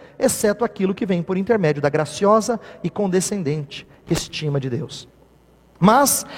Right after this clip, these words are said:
esta graciosa condescendência e estima não vem sem Cristo, mas em referência a Cristo, em Cristo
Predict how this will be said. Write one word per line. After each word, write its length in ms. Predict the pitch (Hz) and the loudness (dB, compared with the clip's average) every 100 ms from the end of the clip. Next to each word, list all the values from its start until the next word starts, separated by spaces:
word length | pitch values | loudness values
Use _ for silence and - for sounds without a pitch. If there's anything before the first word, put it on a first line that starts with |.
| - | 0
esta 220 | 185 226 | 4 6
graciosa 500 | 196 180 233 247 240 | 4 4 6 6 4
condescendência 600 | 226 214 - 202 175 160 | 2 0 0 -2 -2 -2
e 20 | |
estima 400 | 156 - 190 226 | -6 -4 0 2
não 160 | 269 214 | 2 2
vem 160 | 170 190 | 0 0
sem 180 | 269 | -2
Cristo, 540 | 269 277 262 - - - - - - | -2 0 0 -4 -10 -12 -14 -20 -4
mas 360 | 156 214 226 | 2 4 4
em 160 | 170 240 | 2 0
referência 760 | 190 233 - 208 185 247 - 254 | 0 0 2 2 4 2 2 0
a 40 | |
Cristo, 520 | - 180 185 - 233 - - - | 2 0 0 -4 -6 -8 -8 -4
em 180 | 285 | -2
Cristo 480 | - 220 220 - 226 | 0 0 0 0 -4